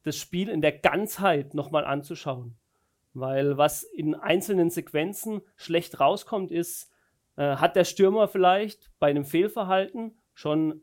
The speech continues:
drei Sprints vorher machen müssen, die, sagen wir mal, ihn so beeinträchtigen, dass er in dem Moment einfach gar nicht in der Lage war, einen Zweikampf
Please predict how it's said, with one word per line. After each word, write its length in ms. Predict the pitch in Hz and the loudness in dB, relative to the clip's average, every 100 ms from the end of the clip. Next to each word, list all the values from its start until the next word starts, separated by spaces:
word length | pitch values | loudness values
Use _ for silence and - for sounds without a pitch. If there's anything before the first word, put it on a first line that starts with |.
| _ | _
drei 280 | 147 147 208 | 2 4 4
Sprints 720 | - 170 175 220 233 - - - | 0 2 4 4 2 -10 -16 2
vorher 300 | 190 175 175 | 6 8 8
machen 320 | 175 185 175 | 4 0 -2
müssen, 400 | 151 135 120 - _ _ _ _ _ _ | -4 -6 -10 -14 _ _ _ _ _ _
die, 280 | 156 151 160 - _ | -4 0 -2 -4 _
sagen 280 | - 147 147 | -14 -4 0
wir 100 | 147 | 2
mal, 200 | 143 147 | 2 2
ihn 160 | 160 147 | 0 -2
so 180 | 165 180 | 2 2
beeinträchtigen, 1000 | 202 139 170 214 202 196 - 214 208 202 _ _ | 2 2 2 0 -2 -4 -6 -8 -8 -10 _ _
dass 180 | - 139 | -8 -2
er 80 | 156 | 0
in 140 | 143 | 2
dem 180 | 151 165 | 2 2
Moment 380 | 190 165 180 208 | 4 4 2 0
einfach 320 | 160 170 156 | -4 -4 -2
gar 140 | 156 170 | 2 4
nicht 140 | 151 | 2
in 60 | 156 | 2
der 100 | 147 | 2
Lage 460 | 135 143 180 196 | 2 0 -2 2
war, 320 | 190 147 127 | 4 6 4
einen 120 | 151 143 | -2 -8
Zweikampf 760 | - 135 175 175 160 156 | -2 -2 0 -2 -4 -4